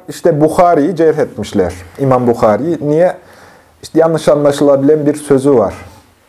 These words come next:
Evet, onların yanlış anlamasından Bukhari beridir. Evet, Bukhari, e, bunu kastetmemiş ama onu yanlış anlayanlar bir bidat olabileceği endişesiyle Bukhari ile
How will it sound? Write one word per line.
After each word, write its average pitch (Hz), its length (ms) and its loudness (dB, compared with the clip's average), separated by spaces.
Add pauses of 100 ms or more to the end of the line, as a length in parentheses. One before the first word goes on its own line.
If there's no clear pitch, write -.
(760)
Evet, 131 400 0
onların 135 420 2
yanlış 135 400 0
anlamasından 143 680 0
Bukhari 147 520 2 (160)
beridir. 147 480 0 (1400)
Evet, 117 160 2 (100)
Bukhari, 127 520 0 (140)
e, 117 160 0
bunu 131 120 0
kastetmemiş 131 680 -2
ama 185 340 0 (840)
onu 160 200 2
yanlış 185 400 -2
anlayanlar 165 680 0 (360)
bir 175 260 2
bidat 160 400 0
olabileceği 170 600 2
endişesiyle 180 840 0 (280)
Bukhari 185 400 2
ile 208 320 0